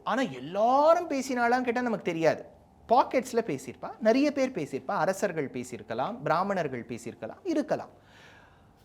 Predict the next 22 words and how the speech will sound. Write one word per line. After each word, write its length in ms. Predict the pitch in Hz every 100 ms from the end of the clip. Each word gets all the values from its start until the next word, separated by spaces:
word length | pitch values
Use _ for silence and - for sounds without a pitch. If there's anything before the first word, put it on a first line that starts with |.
| _ - _ -
இது 160 | 349
பெரும்பாலும் 640 | 403 254 285 285 320 403
இருந்தது, 580 | 240 359 415 240 139 311 -
but 120 | 196 196
not 180 | 220 302 - -
too 100 | 294 262
much. 260 | 135 -
இப்போ 180 | 147 143
ஒரு 200 | 127 120 -
தமிழோ, 580 | 180 247 269 254 254 262
ஒரு 220 | 247 220
தெலுங்குக்கோ, 600 | 208 214 214 208 208 202 202
கன்னடத்துக்கோ, 580 | 180 180 180 180 175 175
ஹிந்திக்கோ 500 | 175 180 196 180 190
இருக்கக்கூடிய 420 | 151 165 160 151
அளவுக்கு 340 | 147 196 254 135
வைட் 320 | 160 240 240
ஸ்ப்ரெட் 460 | - - 196 185
இது. 180 | 131 - -
ஆனா 600 | 120 110 95 123 156 156
அதே 380 | 135 160 240 302
சம்ஸ்கிருதம் 840 | - 139 - - 104 92 123 226